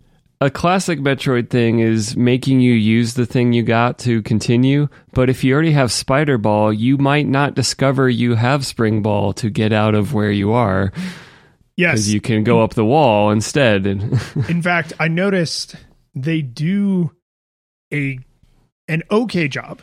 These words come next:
Speaker 2: I would say, like, a, a pretty decent job of that exact thing. You can't leave here or you can't go very far without using this new power we've just given you. The thing that kinda sucks is then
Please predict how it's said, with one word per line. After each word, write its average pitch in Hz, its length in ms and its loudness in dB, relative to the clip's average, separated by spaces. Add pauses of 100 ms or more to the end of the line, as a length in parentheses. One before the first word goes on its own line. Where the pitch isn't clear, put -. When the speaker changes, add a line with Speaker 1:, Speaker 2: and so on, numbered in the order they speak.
(100)
Speaker 2:
I 160 40 -4
would 156 100 -2
say, 190 120 0
like, 185 160 0
a, 143 240 -2
a 147 80 -4
pretty 285 340 -6
decent 165 380 -4
job 131 460 -4
of 131 440 -4 (380)
that 165 180 0
exact 147 460 -2
thing. - 320 -14 (500)
You 151 200 -2
can't 208 500 -6 (460)
leave 185 400 0
here 165 480 0
or 156 160 -4
you 143 140 -2
can't 180 300 -4
go 175 140 0
very 165 260 -2
far 127 600 -4 (320)
without 147 380 -2 (220)
using 156 540 -2
this 139 200 -6
new 143 260 -2
power 139 400 -4
we've 165 200 0
just 170 220 -4
given 180 200 0
you. 196 260 0 (1040)
The 156 180 -4
thing 285 220 -6
that 233 180 -4
kinda 180 280 -2
sucks - 480 -4
is 151 280 -2
then 170 440 0